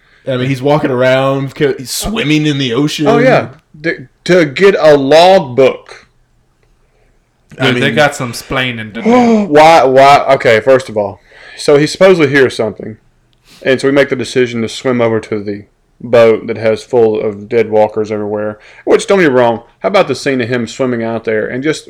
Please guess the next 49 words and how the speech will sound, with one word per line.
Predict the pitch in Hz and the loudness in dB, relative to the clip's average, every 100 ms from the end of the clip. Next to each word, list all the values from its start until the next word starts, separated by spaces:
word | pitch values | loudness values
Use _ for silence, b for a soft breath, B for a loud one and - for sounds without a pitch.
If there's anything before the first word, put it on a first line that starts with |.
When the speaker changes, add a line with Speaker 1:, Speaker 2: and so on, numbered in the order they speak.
| - | -16
Speaker 2:
for | - 127 | -10 -6
some | 165 170 139 - _ 120 | -4 -4 -6 -10 _ -20
random | 131 120 127 156 160 143 | -14 -4 -2 0 0 0
reason, | 151 165 160 | 0 -2 -8
swimming | - - 139 147 143 | -10 -8 -6 -4 -4
down | 127 131 139 123 | -2 0 -2 -2
deep | 135 147 - 131 | -4 -4 -6 -10
and | 117 | -4
just | 120 - - - 113 - | -4 -6 -18 -20 -20 -18
staying | - 120 131 131 | -4 -2 0 -2
down | 127 | -2
there | 135 131 | -2 -2
for | 143 131 | 0 0
a, | 120 120 | 0 -2
a | |
long | 120 127 131 | 0 2 0
period | 131 139 131 | -2 -4 -2
of | |
time | 127 131 135 135 | -4 -4 -4 -6
just | 127 127 | -8 -8
to | 131 | -2
have | 139 | 0
a | 127 | 0
walker | 117 123 135 143 131 | 2 4 2 0 -4
end | 131 131 | -4 -4
up | 131 | -2
above | 123 113 123 135 | -2 0 -2 -2
him? | 147 147 147 - | -6 -8 -12 -6
Speaker 1:
Well, | 202 | -4
also, | 240 220 | -4 -4
why | 175 220 | -4 -2
are | |
we | 233 | -4
casually | 175 - 196 190 175 | -6 -6 -4 -4 -4
going | 180 180 | -4 -6
for | 165 170 | -8 -6
a | 131 | -6
swim | - 160 175 143 | -8 -8 -6 -4
when | 127 123 | -4 -4
we're | 127 127 120 | -2 -2 -4
risking | 113 123 151 - 170 151 | -8 -8 -8 -8 -8 -6
our | 135 120 | -6 -4
lives? | 117 131 117 110 107 113 | -2 -2 -2 -6 -10 -8
Is | 120 117 113 | -6 -6 -8
energy | 127 156 143 151 165 165 156 165 _ _ _ _ | -8 -8 -8 -12 -12 -12 -14 -20 _ _ _ _
conservation | - 147 147 147 147 156 | -10 -10 -6 -4 -4 -6
not | 143 139 | -6 -4
a | 127 | -4
worry? | 123 160 180 | -4 -8 -12